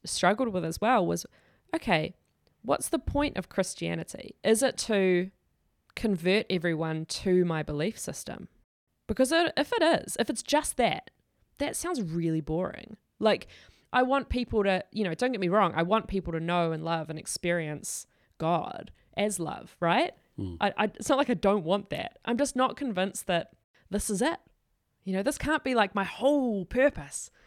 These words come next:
Speaker 1: sort of convincing other people that what I believe is, is the right way and theirs is wrong.
Speaker 2: Mm.
Speaker 1: I was like, "I don't wanna live my life like that. I don't feel like God wants me to live my life like that. I think there's more to this,"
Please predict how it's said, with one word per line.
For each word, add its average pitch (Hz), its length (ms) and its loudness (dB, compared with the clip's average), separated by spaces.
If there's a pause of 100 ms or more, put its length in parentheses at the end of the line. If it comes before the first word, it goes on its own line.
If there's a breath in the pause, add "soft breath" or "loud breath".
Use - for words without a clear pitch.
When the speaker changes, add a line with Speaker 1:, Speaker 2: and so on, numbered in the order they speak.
(120)
Speaker 1:
sort 226 200 2
of 185 140 2 (280 soft breath)
convincing 220 540 0
other 208 160 -2
people 226 360 0
that 170 140 0
what 208 160 2
I 220 140 0
believe 196 440 2
is, - 340 -4
is 185 120 -4
the 175 100 0
right 233 300 0
way 165 360 0
and 196 160 0
theirs 214 180 6
is 196 160 -4
wrong. 262 420 0 (140)
Speaker 2:
Mm. 92 300 -4
Speaker 1:
I - 40 0
was 226 100 0
like, 262 100 2
"I 294 80 -2
don't 539 160 0
wanna 190 180 2
live 165 160 -2
my 160 120 -2
life 160 340 -2
like 220 160 0
that. 294 160 -2
I 277 80 0
don't 320 280 -4
feel 277 200 -2
like 226 200 0
God 294 260 0
wants 220 260 -2
me 165 60 -4
to 160 60 -6
live 151 220 -6
my 151 80 -6
life 139 320 -8
like 147 160 -6
that. 147 180 -6
I - 40 -8
think - 160 -10
there's 240 160 -4
more 233 400 2
to 233 100 -6
this," 156 380 -4